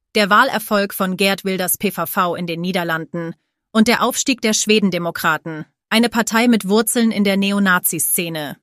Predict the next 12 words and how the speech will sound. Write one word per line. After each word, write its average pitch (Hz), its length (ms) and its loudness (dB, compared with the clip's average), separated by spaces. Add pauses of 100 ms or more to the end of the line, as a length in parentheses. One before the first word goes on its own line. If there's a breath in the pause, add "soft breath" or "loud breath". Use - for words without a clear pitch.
(440)
In 226 120 8
Italien 269 560 4
regiert 220 360 2
die 214 80 0
Postfaschistin 214 880 0
Giorgia 196 360 0
Meloni. 170 600 -4 (440)
Dass 220 180 0
sich 247 160 -2
in 233 100 0
einer 214 260 0
Wirtschaft, 220 640 -4